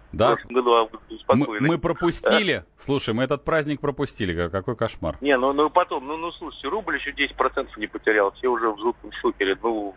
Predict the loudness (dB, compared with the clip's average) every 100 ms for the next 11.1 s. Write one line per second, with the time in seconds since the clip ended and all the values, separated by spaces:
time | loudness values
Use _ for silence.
0 | -6 2 4 2 0 -2 0 -2 -4 -6
1 | -18 -20 -20 -12 -4 2 4 4 2 -8
2 | -6 -4 -4 -2 -4 -4 0 2 4 2
3 | -2 -6 -6 -2 -2 2 0 0 -6 -8
4 | 0 0 0 -14 -20 -12 -4 -2 -2 -6
5 | 0 0 0 -2 -2 2 0 2 0 0
6 | -6 -2 0 0 -2 -6 -6 -6 -6 -2
7 | 0 2 0 0 -2 -4 -10 -6 -4 0
8 | 0 -2 -14 -8 -6 -4 0 0 0 -8
9 | -6 -6 -6 0 0 0 -8 -4 -4 0
10 | 2 2 -2 -12 -20 -20 -12 -4 -2 -2